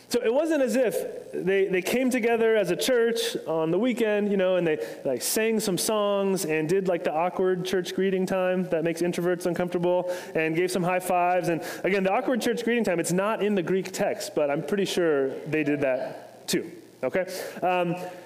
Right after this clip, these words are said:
it, it wasn't just like, "Hey, we sing some songs, we, we give some high fives, and that's what it means to be unified as a church." I mean, that's part of it. Like, the warmth and love and fellowship here is part of it, but,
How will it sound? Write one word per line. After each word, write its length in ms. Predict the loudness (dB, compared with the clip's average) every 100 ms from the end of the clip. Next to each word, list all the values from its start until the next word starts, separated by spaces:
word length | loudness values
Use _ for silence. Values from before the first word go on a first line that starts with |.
| -20 -8
it, 160 | -2 0
it 80 | 2
wasn't 300 | 2 2 2
just 120 | 2
like, 100 | 2
"Hey, 80 | 2
we 100 | 0
sing 240 | 0 0
some 160 | 0 0
songs, 520 | 0 2 2 2 2
we, 160 | 2
we 160 | 2 2
give 140 | 0
some 100 | 0
high 160 | 0 0
fives, 440 | 0 0 2 2
and 120 | 2 2
that's 280 | 2 0
what 140 | 2 2
it 100 | 2
means 380 | 2 2 0 0
to 60 |
be 100 | 2
unified 520 | 2 2 2 2 2
as 100 | 2
a 60 | 0
church." 140 | 0
I 40 | 0
mean, 80 | 2
that's 160 | 0
part 280 | 0 0 2
of 80 | 2
it. 200 | 2 2
Like, 160 | 0
the 80 | 0
warmth 380 | 2 2 2 0
and 100 | 2
love 240 | 2 2
and 120 | 0 0
fellowship 420 | 0 0 0 0
here 160 | 2
is 100 | 2
part 320 | 0 0 0 2
of 60 |
it, 140 | 2 2
but, 160 | 0